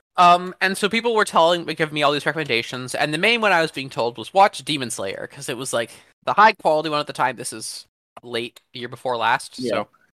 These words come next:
Speaker 2: It is
Speaker 1: um,
Speaker 2: carried by animation, I will say that, but I did,
Speaker 1: I mean,
Speaker 2: I
Speaker 1: it's
Speaker 2: don't
Speaker 1: got
Speaker 2: mind
Speaker 1: nice
Speaker 2: the story.
Speaker 1: animation, but it was like, so I was like, "All right, I'll watch it." So I watched it. Um, and God, I was so bored. Like, it was just, like, shouty people and throwing knives and, like, battles that lasted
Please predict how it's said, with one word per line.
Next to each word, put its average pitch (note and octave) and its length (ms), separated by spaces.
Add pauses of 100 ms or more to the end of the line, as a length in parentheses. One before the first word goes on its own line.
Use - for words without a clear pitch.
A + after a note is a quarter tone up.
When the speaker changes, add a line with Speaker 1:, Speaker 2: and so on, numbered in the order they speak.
(280)
Speaker 2:
It D#3 160
is - 80
Speaker 1:
um, D3 80
Speaker 2:
carried D3 200
by A2+ 120
animation, G#2 420
I G2+ 60
will G2 160
say G2 180
that, G2 220
but G#2 60
I G#2+ 100
did, A2 240
Speaker 1:
I A3 40
mean, G#3+ 100
Speaker 2:
I - 20
Speaker 1:
it's A3+ 60
Speaker 2:
don't G3+ 80
Speaker 1:
got - 60
Speaker 2:
mind - 100
Speaker 1:
nice F#3 120
Speaker 2:
the - 40
story. C#3+ 100
Speaker 1:
animation, C3+ 420
but D3 120
it D3 40
was D3 100
like, D3+ 220 (440)
so - 100
I - 0
was G#3 60
like, A3 120
"All C#4 80
right, F3 160
I'll F#3 140
watch B2+ 160
it." - 180
So - 100
I G#3 40
watched A3 340
it. A#2 140 (640)
Um, F3 540 (440)
and C#3+ 100 (420)
God, A3 440
I C#3+ 80
was A#2+ 100
so F3+ 480
bored. C#3 540
Like, F#3 160
it A3 40
was G#3+ 140
just, - 160
like, G#3+ 140
shouty F#3+ 600
people C#3 720
and A#2+ 300 (400)
throwing G3 320
knives F3+ 360
and, C#3 120
like, B2 220
battles D#3+ 340
that D#3 120
lasted D3 420